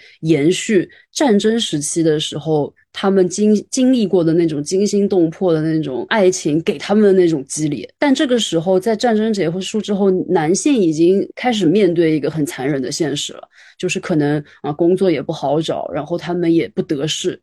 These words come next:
然而这个时候可能女性还在那个战争的情绪里面，所以我觉得在这里，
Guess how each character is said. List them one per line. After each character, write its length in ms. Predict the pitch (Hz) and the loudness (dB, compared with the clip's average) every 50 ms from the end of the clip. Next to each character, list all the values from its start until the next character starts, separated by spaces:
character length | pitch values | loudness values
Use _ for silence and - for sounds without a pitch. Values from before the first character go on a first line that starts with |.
| _ _ _ _ _ _ _ _ _ _ _ | _ _ _ _ _ _ _ _ _ _ _
然 200 | - 175 170 180 | -4 0 2 2
而 120 | 196 208 | 2 2
这 160 | 208 - - | 2 0 0
个 120 | 247 226 202 | 0 0 0
时 180 | - - 170 | 0 -2 -2
候 140 | 165 180 175 | -2 -4 -6
可 100 | 165 180 | -2 0
能 180 | 165 151 160 185 | 0 2 2 4
女 160 | 180 165 - | 2 2 0
性 300 | - - 220 202 185 180 | 0 -2 0 0 0 0
还 260 | - - - 139 139 | -2 -4 -6 -6 -4
在 200 | 165 277 262 247 | -2 0 0 2
那 180 | 208 190 165 151 | 4 4 4 2
个 340 | 147 - 123 101 - - - _ _ _ _ _ _ _ _ _ _ _ _ | 0 -2 -2 -2 -4 -6 -10 _ _ _ _ _ _ _ _ _ _ _ _
战 220 | - - 202 165 160 | -2 2 2 4 4
争 100 | 165 160 | 4 2
的 80 | 160 | 2
情 220 | 151 - - 156 151 | 0 -2 -4 -6 -4
绪 140 | 151 180 165 | -2 -2 -2
里 100 | 143 117 | -2 -4
面， 100 | 110 - | -6 -6
所 160 | - - 254 | -4 -2 0
以 40 | 269 | 2
我 140 | 240 185 | 2 2
觉 120 | 156 151 160 | 0 0 -2
得 100 | 185 208 | -2 -2
在 200 | 214 - 277 254 | -2 -2 -4 -2
这 180 | - 311 277 | -2 -2 -2
里， 180 | 220 160 147 | -2 -2 -4